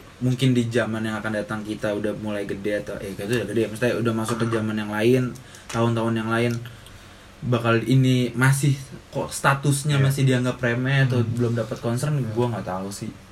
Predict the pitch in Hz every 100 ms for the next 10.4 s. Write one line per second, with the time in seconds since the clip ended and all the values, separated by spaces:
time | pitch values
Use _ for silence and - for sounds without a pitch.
0 | - - 151 151 139 170 175 135 127 120
1 | 120 127 135 131 120 117 139 143 - -
2 | - 117 113 107 - 131 127 117 113 117
3 | 113 127 - 113 117 113 107 107 113 110
4 | 113 120 110 104 107 104 120 127 104 113
5 | - - - - 117 117 104 113 131 147
6 | 165 143 127 120 117 113 117 113 123 135
7 | 135 135 131 135 135 208 208 254 190 131
8 | 127 123 120 123 123 120 123 190 185 117
9 | 113 113 - 90 113 110 113 110 110 110
10 | 143 170 165 208